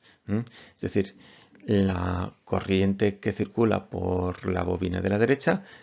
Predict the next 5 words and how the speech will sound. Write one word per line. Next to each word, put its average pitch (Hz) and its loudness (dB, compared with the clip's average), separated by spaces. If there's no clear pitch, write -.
crea 98 2
una 90 -2
componente, 92 0
una 92 -2
tensión 95 0